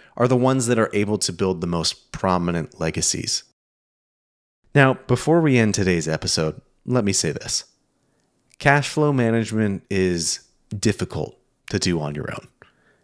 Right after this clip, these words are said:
As we've discussed, effectively managing and monitoring your cash position as a business owner takes an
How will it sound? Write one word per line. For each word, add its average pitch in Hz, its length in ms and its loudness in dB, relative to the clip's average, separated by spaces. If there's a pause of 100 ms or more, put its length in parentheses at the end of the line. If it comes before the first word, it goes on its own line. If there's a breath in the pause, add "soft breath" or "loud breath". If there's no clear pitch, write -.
(220 soft breath)
As 113 180 0
we've 123 160 2
discussed, 110 480 0
effectively 131 720 0
managing 104 680 0
and 90 200 -4
monitoring 98 600 0
your 92 100 -2
cash - 420 -4
position 98 600 -2
as 87 180 -6
a 85 60 -6
business 95 400 -2
owner 90 260 0
takes 117 340 -2
an 107 140 -2